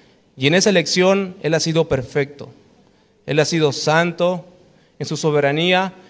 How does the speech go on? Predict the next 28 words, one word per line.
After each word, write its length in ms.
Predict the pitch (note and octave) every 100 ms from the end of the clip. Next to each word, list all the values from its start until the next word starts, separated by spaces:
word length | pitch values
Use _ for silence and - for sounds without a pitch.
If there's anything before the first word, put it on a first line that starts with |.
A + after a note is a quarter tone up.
| _
Él 360 | - D#3 F3 -
ha 380 | D3+ D#3+ F3 - D#3
elegido 520 | D3 C#3 F#3+ F#3 E3
amar 500 | D#3 E3+ D3 A#2+ A2+ - - - _ -
y 100 | C#3+
reprobar 720 | C#3 C#3+ C#3 C3+ E3 C#3 A2+ - - _ _ _ _ _ _ -
a 440 | B2+ B2+ B2+ - -
personas, 760 | A#2+ - D#3 C#3 A2+ A2 - - -
¿sí? 380 | - C3+ D#3 - - _
Entonces, 360 | D3+ D3+ C#3+ -
a 80 | -
lo 100 | D3
largo 320 | D#3+ F#3+ F#3+
de 100 | F3
nuestra 200 | E3 D#3
exposición 540 | D3 C#3+ C3+ B2+ F3 G#3
vamos 280 | E3 D#3+ D3+
a 120 | C#3
ir, 260 | D#3+ E3 - - _ _ _ _ _ D3
eh, 280 | C3 C3 C#3+
en 140 | C#3+
los 180 | C3 B2+
días 240 | F#3+ D3
que 100 | D3
vienen, 240 | C#3 D3 C#3
vamos 240 | D3 C#3+
a 60 | C#3+
ir 400 | D3+ D3+ -